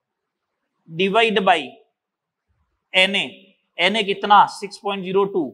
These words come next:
into ten raise to the power ट्वेंटी थ्री। अगर इसे सॉल्व करोगे तो ten raise to the power eight divide by nine point one into six point zero two, इतने मोल आ जाएंगे। ये previous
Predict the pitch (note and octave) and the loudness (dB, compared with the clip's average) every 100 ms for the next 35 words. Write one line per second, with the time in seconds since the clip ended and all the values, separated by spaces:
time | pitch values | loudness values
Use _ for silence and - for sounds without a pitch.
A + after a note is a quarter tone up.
0 | - _ _ _ - F#3 F3 F#3+ F#3 F#3 | -14 _ _ _ -8 -6 -2 2 2 2
1 | F#3+ - F#3+ F#3+ F#3+ F#3 F3+ F3 F#3 F3+ | -2 -2 -4 0 -2 -2 -6 -4 -4 -4
2 | D3 A#2+ - _ - E3+ F#3+ F#3 F#3+ - | -6 -8 -12 _ -6 2 2 4 0 4
3 | A3 A#3 A3 G#3+ F#3+ E3 B2+ _ _ _ | 2 4 0 2 0 -2 -6 _ _ _
4 | E3+ E3+ F#3 G3 G3 G3+ G3 F#3+ F#3 F#3 | -10 0 0 0 -6 -8 -6 0 2 0
5 | F#3 - F3 F#3+ F#3+ B2+ - _ _ D#3+ | -2 -6 -2 -2 -2 -10 -18 _ _ -6
6 | F3+ F3+ G3 G3 F#3+ F#3 D#3+ A#2+ _ _ | -4 0 -2 -2 0 0 0 -12 _ _
7 | F3 D#3 E3+ G3+ - F#3+ G3 E3+ F3+ F#3+ | _ -4 -4 -4 -8 -8 -8 -6 -2 -2
8 | B2+ - _ _ E3+ E3 F#3 E3 G3+ - | -4 -20 _ _ -16 -12 -12 -10 -12 -10
9 | F#3+ F3+ E3+ D#3 F3+ B3+ - - - _ | -6 -6 -6 0 4 4 4 -12 -20 _
10 | _ - - - _ _ _ _ _ _ | _ -2 -2 -2 _ _ _ _ _ _
11 | _ _ E3 G3 F#3 F3 D3 C3+ B2+ B2 | _ _ -12 -8 -8 -8 -4 -4 -4 -10
12 | B2 B2+ _ _ _ _ _ _ _ _ | -16 -20 _ _ _ _ _ _ _ _
13 | _ _ _ - F3 G3 G3+ G3 - _ | _ _ _ -4 2 4 2 -2 -18 _
14 | _ _ _ G#3 G#3+ A#3 A3 A3 | _ _ _ 0 0 2 0 -2